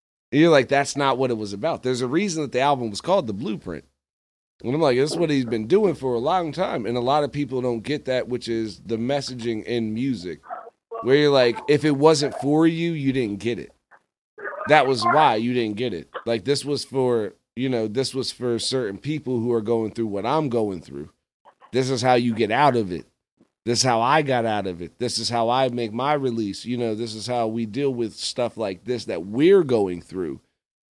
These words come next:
And that's why we're, you know, oh, people relate to that.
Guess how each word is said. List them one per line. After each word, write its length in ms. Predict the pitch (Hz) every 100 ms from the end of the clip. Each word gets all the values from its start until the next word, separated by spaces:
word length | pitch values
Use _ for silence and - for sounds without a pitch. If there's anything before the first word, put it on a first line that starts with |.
| _ _ _ -
And 640 | 131 135 127 123 113 113
that's 280 | 101 127 117
why 200 | 139 139
we're, 300 | 131 120 113
you 180 | 107 127
know, 180 | 120 110
oh, 240 | 143 160 127
people 480 | 135 117 123 117 95
relate 460 | 127 127 170 165
to 140 | 127 110
that. 220 | 73